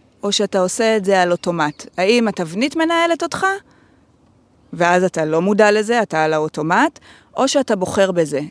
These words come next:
כי למשל, כשאני עובדת, אני שמה מצב טיסה, או לפעמים אני חייבת,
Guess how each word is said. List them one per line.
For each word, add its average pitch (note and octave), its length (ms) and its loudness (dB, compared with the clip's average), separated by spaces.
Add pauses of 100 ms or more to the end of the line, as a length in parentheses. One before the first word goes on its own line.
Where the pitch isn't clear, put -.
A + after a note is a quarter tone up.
(140)
כי F#3 260 -4
למשל, G#3 300 0 (120)
כשאני A#3+ 300 -2
עובדת, G#3 500 -2
אני F#3 140 -6
שמה A3+ 240 -4
מצב G3+ 260 -4
טיסה, F3 500 -4
או F#3+ 160 2
לפעמים F#3 440 -2
אני E3 160 -4
חייבת, E3+ 440 -2